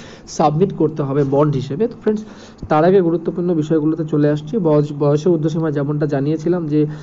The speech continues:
আঠেরো থেকে ঊনচল্লিশ বছর, সেটা কিন্তু পয়লা জানুয়ারি দু হাজার কুড়ি অনুযায়ী। আপনি এসসি এসটি হলে পাঁচ বছরের relaxation পাবেন, ওবিসি হলে তিন বছরের পাবেন, এবং person উইথ disabilities হলে কিন্তু আপনি দশ বছরের relaxation পাবেন।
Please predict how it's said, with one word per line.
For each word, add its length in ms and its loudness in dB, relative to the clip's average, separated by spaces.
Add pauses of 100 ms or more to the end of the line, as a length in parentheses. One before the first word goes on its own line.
(200)
আঠেরো 280 4
থেকে 180 4
ঊনচল্লিশ 480 2
বছর, 220 -2
সেটা 220 -6
কিন্তু 300 -2
পয়লা 220 4
জানুয়ারি 280 2
দু 140 0
হাজার 220 0
কুড়ি 180 0
অনুযায়ী। 480 0
আপনি 260 -4
এসসি 240 -2
এসটি 200 -2
হলে 180 2
পাঁচ 240 -2
বছরের 260 -2
relaxation 500 -2
পাবেন, 240 0
ওবিসি 320 -2
হলে 160 -2
তিন 220 -4
বছরের 300 -2
পাবেন, 240 -2 (440)
এবং 240 6
person 360 0
উইথ 100 2
disabilities 680 0
হলে 160 -2
কিন্তু 260 -6
আপনি 240 -2
দশ 240 -2
বছরের 260 -2
relaxation 480 -6
পাবেন। 260 -6